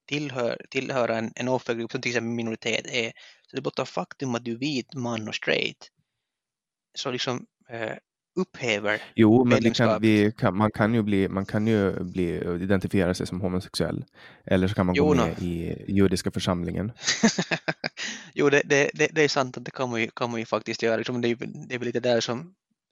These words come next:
Speaker 1: som det kanske blir, blir grumligt. Men, men då har, men då har du fortfarande identi-, identifierat dig som något annat än en vit straight man. Så länge du identifierar dig som en sådan, så upphäver det alla andra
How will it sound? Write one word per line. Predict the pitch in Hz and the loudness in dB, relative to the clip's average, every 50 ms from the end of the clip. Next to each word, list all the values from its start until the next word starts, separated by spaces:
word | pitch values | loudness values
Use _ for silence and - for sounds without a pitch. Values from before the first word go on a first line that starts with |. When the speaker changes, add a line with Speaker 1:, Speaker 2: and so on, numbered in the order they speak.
| _ _ - | _ _ -20
Speaker 1:
som | - 127 120 | -12 -8 -6
det | 113 | -2
kanske | - 117 117 127 | -2 -2 -2 0
blir, | 123 131 127 | 0 0 2
blir | 120 120 117 120 123 - - | 2 2 0 0 -2 -4 -2
grumligt. | 147 139 131 127 117 120 | 0 0 2 0 0 0
Men, | 127 127 131 | 0 0 0
men | 131 135 | 0 0
då | 147 170 185 | 0 0 0
har, | 170 180 | 0 0
men | 160 147 143 147 151 143 | 0 -2 -2 -2 -4 -4
då | 156 | -2
har | 170 196 | -2 -2
du | 175 143 | -4 -4
fortfarande | - 165 170 160 160 - - 131 120 120 120 | -6 -6 -6 -6 -6 -6 -4 -2 -2 -2 -2
identi-, | - 120 123 123 120 117 110 117 113 - | -2 -4 -4 -2 -4 -4 -4 -6 -10 -6
identifierat | 135 123 120 123 120 - 131 113 - 123 127 123 117 | -4 -2 -2 -2 -4 -6 -8 -6 -4 -2 -2 -2 -2
dig | 107 107 - - - - _ | -4 -4 -6 -10 -20 -20 _
som | - - - 135 | -16 -12 -6 -4
något | 131 127 123 120 120 - | -4 -2 -2 -2 -4 -4
annat | 135 127 123 120 120 117 - - | -4 -6 -4 -4 -4 -6 -6 -6
än | 117 110 | -8 -6
en | 107 107 | -6 -6
vit | 110 107 107 101 - | -4 -4 -4 -4 -4
straight | - - 113 104 110 - | -4 -4 -4 -4 -4 -4
man. | 135 135 123 113 113 - - | -4 -4 -4 -4 -6 -4 -4
Så | - 123 | -2 0
länge | 123 135 156 170 160 | 0 0 0 0 -2
du | 131 127 117 | -4 -4 -4
identifierar | 131 131 135 123 120 120 - - 110 - 151 190 185 139 | -4 -4 -2 -4 -6 -6 -8 -10 -8 -2 0 0 0 0
dig | 127 - - | -2 -2 -4
som | - 110 110 | -4 -4 -4
en | 110 107 | -6 -6
sådan, | 123 135 127 - - - - - - _ _ _ _ _ _ _ _ - | -4 -4 -4 -4 -6 -6 -10 -10 -12 _ _ _ _ _ _ _ _ -20
så | - - _ | -20 -12 _
upphäver | 185 185 185 _ - - 135 127 120 - - 113 113 | -6 -6 -6 _ -4 -2 0 0 0 0 0 -2 -2
det | - - | -2 -2
alla | 143 139 127 123 | -4 -4 -2 -2
andra | 120 127 139 139 127 117 117 110 | 0 0 2 2 2 2 0 0